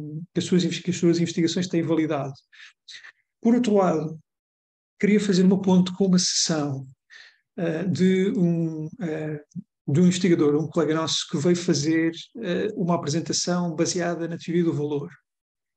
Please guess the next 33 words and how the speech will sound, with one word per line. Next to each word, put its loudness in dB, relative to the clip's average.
E, 2
e, 2
e -2
o -6
ponto, 2
e 0
o -4
ponto -2
era 0
a -2
introdução -6
do, -4
do -4
paradoxo -4
que -16
estamos, -8
em -8
que -2
estamos -4
envolvidos -4
entre 0
a -6
relação -2
risco-ganho. -4
Já, -8
em, -4
em 0
princípio, -2
eh, -2
adotamos 0
ou -6
temos -4
preferência -4